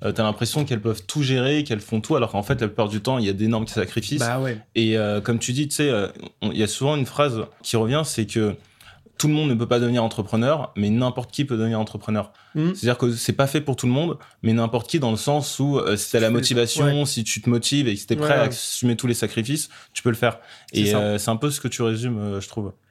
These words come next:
Speaker 2: Ouais, ouais, bah exactement. C'est vraiment, il f-, c'est, c'est des sacrifices. Après, tout le monde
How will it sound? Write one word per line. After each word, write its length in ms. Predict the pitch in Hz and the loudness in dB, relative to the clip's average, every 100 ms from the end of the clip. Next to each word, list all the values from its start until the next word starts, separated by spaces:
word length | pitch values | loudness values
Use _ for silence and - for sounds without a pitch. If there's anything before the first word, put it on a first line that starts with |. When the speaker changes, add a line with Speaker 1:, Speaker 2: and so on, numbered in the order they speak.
| _ | _
Speaker 2:
Ouais, 160 | 160 226 | 2 4
ouais, 260 | 220 202 | 4 2
bah 140 | 143 143 | 2 2
exactement. 480 | 139 175 165 131 - | 0 0 0 0 -4
C'est 280 | - 139 127 | -2 0 2
vraiment, 340 | 131 160 180 | 2 2 2
il 80 | 147 | -2
f-, 240 | - - | -4 -6
c'est, 180 | 131 143 | -2 0
c'est 160 | 127 143 | 2 0
des 60 | |
sacrifices. 540 | 139 170 170 160 151 - | 2 0 0 -2 -4 -4
Après, 480 | 127 180 196 185 - - | -2 2 0 0 -10 -4
tout 120 | 185 | 0
le 60 | 208 | 2
monde 180 | 208 | 2